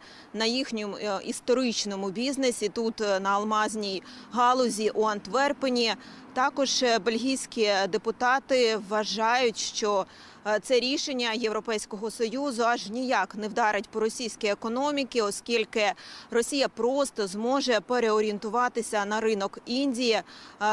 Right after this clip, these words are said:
та Об'єднаних Арабських Еміратів. Втім, е, найбільш суперечливим моментом, е, став російський синтетичний каучук,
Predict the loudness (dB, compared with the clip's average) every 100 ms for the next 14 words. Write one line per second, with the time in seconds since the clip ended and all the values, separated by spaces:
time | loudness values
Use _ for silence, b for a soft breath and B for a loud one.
0 | 2 2 2 2 0 -2 0 0 0 -2
1 | -2 -4 -2 0 0 -4 -4 -4 -4 -2
2 | 0 2 2 0 -4 -8 -12 B B B
3 | B -12 -2 0 2 0 0 0 2 2
4 | 2 -2 -2 -6 0 2 2 0 -2 -2
5 | 0 0 0 2 2 0 2 2 2 0
6 | -2 0 -2 0 0 2 2 0 -2 -2
7 | -2 -4 -4 -4 -2 -2 -4 -4 -6 -4
8 | 0 0 -2 -2 -2 -4